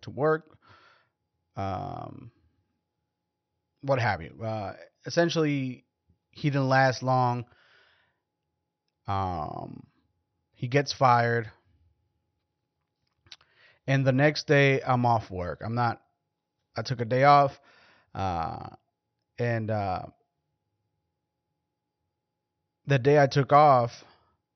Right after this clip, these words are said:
he came back, pretending like he wasn't fired. <laughs> You know, like, he's like, he clocked in. Uh, <laughs> he's like, "I didn't get fired. I don't know who the fuck got fired. I did it. I'm here.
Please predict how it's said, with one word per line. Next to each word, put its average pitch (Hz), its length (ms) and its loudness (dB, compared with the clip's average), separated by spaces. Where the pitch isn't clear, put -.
he 131 160 -2
came 117 280 -2
back, 107 460 -2
pretending 131 420 -2
like 117 180 0
he 135 160 -4
wasn't 117 380 -2
fired. 98 520 -6
<laughs> - 40 -10
You 131 80 -4
know, 135 100 -2
like, 123 180 0
he's 117 280 -6
like, 117 180 -2
he 131 120 -2
clocked 135 440 0
in. 151 340 2
Uh, 110 440 -4
<laughs> - 540 -20
he's 127 160 -6
like, 107 180 -2
"I 131 120 4
didn't 202 140 0
get 135 120 -2
fired. 117 340 4
I - 20 6
don't 139 220 2
know 131 160 -6
who 180 140 0
the 156 100 0
fuck 123 240 0
got 120 200 2
fired. 113 200 -2
I 156 260 2
did 127 180 -2
it. 110 40 -4
I'm 175 220 0
here. 175 380 0